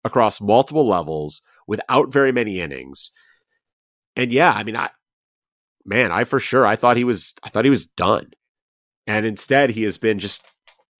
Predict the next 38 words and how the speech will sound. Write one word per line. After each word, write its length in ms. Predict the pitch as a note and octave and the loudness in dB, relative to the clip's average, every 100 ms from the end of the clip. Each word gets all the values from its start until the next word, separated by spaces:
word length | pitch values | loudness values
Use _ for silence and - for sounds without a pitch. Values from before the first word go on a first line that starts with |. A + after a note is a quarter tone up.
| _ _ _ _ _ | _ _ _ _ _
stellar. 600 | - - - A#2+ - - _ _ - | -8 -6 0 0 0 -6 _ _ -10
I, 240 | A2 F#2 | -6 -6
<laughs> 60 | - | -4
I 20 | |
don't 200 | A#2+ - | -4 2
know 120 | D3 | 4
how 120 | B2 B2+ | 4 2
else 160 | A#2+ | 0
to 100 | G2+ | -6
say 300 | - A#2 C#3 | -8 -2 0
it. 80 | F2+ | -2
I 60 | F2+ | -6
mean, 280 | F#2 E2+ - - - | -8 -8 -12 -20 -4
he's 140 | - - | -2 2
thrown 200 | C#3 G#2+ | 0 0
thirty-five 460 | C3+ D#3 D#3+ C#3+ | 0 0 0 0
innings. 280 | A2 G2+ F2+ | -2 -6 -8
He 60 | G2 | -10
has 100 | F#2+ | -10
a 40 | |
two 180 | - C#3 | -6 -4
point 240 | D#3 C#3 | 2 4
oh 80 | A#2+ | 4
six 260 | A2+ G#2+ G#2+ | 2 -2 2
E 80 | |
R 140 | G2 F2 | 2 2
A, 120 | D#2+ | 0
a 40 | |
two 180 | D#2 B2 | -2 -4
point 240 | B2 C3 - | 0 0 0
three 180 | G#2+ | -6
seven 280 | G2 G#2 F#2 | -2 -2 0
F 160 | F#2 F#2+ | -2 0
I 120 | F2 | -2
P. 380 | - C#2+ C2+ - _ _ | -2 -10 -12 -16 _ _
E-, 60 | - - - | -14 -12 -4
everything, 960 | C3+ C3+ B2 A#2 A#2 A2+ G#2 F#2+ F2 _ - | 0 0 -2 -6 -4 -2 -2 -6 -10 _ -2
al-, 220 | C3 | -2